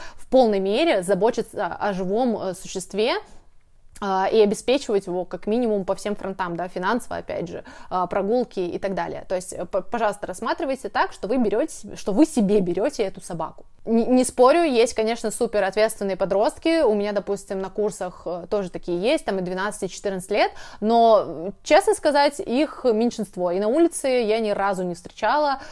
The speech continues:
ответственного ребенка, который бы гулял с собакой.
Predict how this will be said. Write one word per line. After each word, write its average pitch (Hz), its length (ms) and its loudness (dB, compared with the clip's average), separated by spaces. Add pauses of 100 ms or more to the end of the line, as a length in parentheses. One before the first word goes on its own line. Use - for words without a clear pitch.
(160)
ответственного 196 840 0
ребенка, 202 380 0
который 196 240 -4
бы 180 100 -2
гулял 185 240 -2
с - 60 -8
собакой. - 420 -10